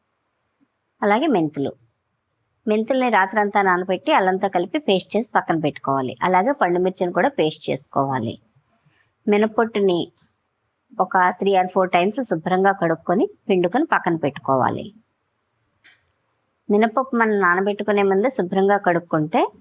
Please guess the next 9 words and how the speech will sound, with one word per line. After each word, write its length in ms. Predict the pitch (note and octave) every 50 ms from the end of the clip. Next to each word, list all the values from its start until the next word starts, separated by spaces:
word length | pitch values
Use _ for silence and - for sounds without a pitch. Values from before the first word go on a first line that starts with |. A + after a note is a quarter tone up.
| _ _ _ _ _ _ _ _ -
మట్టి 200 | G3+ F#3+ G3 - G#3+
అంతా 160 | G3+ G3+ - D#4+ C#4+
ముందుగానే 360 | A3+ G3+ F#3+ F#3+ F#3 F3 G3 C4 A3+ -
పోతుంది. 440 | E3 D#3 - C#3 C3 B2+ A2+ G2+ - - _ _ _ _ _ _ _ _ _ _ _ _ _ _ _ _ _ _ _ _ _ _ - - F#3
ఓకే, 160 | - - F3+ - -
ఇప్పుడు 240 | F#3+ - - G3 F#3+ F#3+ F#3 F#3 - - - G3
ఇలాగా 380 | F#3+ F#3+ G3 F#3+ F#3 F#3 F3+ F3+ F3 - - - - - G3+ - -
శుభ్రంగా 480 | - F#3 F3+ F#3+ F#3 G3 G3 G3+ G3+ G3+ -
పిండుకున్న 440 | F#3 F3 E3+ E3+ - F3 E3 D#3+